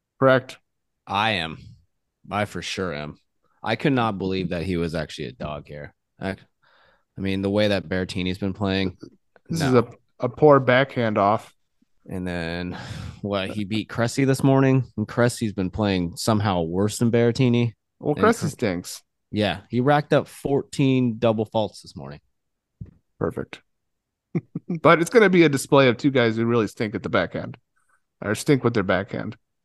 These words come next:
Speaker 1: Um,
Speaker 2: Mm-hmm.
Speaker 1: uh, what about Nico Hari, um, laying three games versus Popyrin?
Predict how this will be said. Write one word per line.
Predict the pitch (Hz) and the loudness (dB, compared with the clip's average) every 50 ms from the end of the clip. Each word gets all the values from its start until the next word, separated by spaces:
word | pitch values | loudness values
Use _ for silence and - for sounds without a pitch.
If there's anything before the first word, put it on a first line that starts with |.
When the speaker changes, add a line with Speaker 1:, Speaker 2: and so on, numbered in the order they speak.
| _ _ _ _ _ _ _ _ _ | _ _ _ _ _ _ _ _ _
Speaker 1:
Um, | - - 107 113 107 98 110 113 - - - _ _ _ _ _ _ _ _ _ _ 151 _ _ _ _ _ _ _ _ _ _ _ _ _ _ _ _ _ _ - | -10 -6 -6 -4 -6 -6 -8 -8 -10 -12 -14 _ _ _ _ _ _ _ _ _ _ -20 _ _ _ _ _ _ _ _ _ _ _ _ _ _ _ _ _ _ -2
Speaker 2:
Mm-hmm. | - | 0
Speaker 1:
uh, | 123 127 127 131 127 127 131 127 131 127 123 123 123 127 131 127 127 | 2 4 4 6 6 6 6 6 6 6 6 6 6 6 6 4 4
what | 131 190 - | 2 2 4
about | - 440 427 381 170 | 6 4 6 6 6
Nico | 196 226 220 - 208 160 | 4 4 6 8 6 6
Hari, | - - 139 165 170 135 110 104 98 107 - _ _ | 8 8 8 8 8 8 6 4 0 -4 -10 _ _
um, | 117 117 110 110 110 110 107 104 107 | -2 0 2 2 2 2 0 0 0
laying | 143 180 180 151 | 2 2 2 0
three | - 151 147 | 0 0 0
games | 139 139 135 135 127 | 2 2 2 2 2
versus | 117 120 113 - - | 2 -2 -4 -4 -8
Popyrin? | - - - 117 123 139 - - 76 60 - 120 | -10 0 2 4 4 4 2 -2 -6 -6 -8 -10